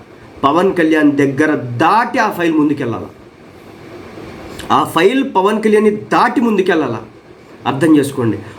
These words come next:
వాటర్, ప్రతి ఇంటికి వాటర్ సప్లై జరగబోతుంది. అత్యద్భుతమైన, ఎలాంటి పొల్యూట్ చే-, చేయనటువంటి, ఫిల్టర్ జరగబోయేటటువంటి వాటర్ రాబోతుంది. ముఖ్యంగా ఏంటంటే, ఆ,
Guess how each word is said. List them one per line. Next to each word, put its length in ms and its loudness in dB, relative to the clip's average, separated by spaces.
వాటర్, 760 0
ప్రతి 240 0
ఇంటికి 360 2
వాటర్ 300 2
సప్లై 300 0
జరగబోతుంది. 600 -2
అత్యద్భుతమైన, 920 0
ఎలాంటి 420 2
పొల్యూట్ 600 0
చే-, 240 4
చేయనటువంటి, 760 2
ఫిల్టర్ 440 2
జరగబోయేటటువంటి 640 2
వాటర్ 420 0
రాబోతుంది. 500 -2
ముఖ్యంగా 420 4
ఏంటంటే, 440 0
ఆ, 260 2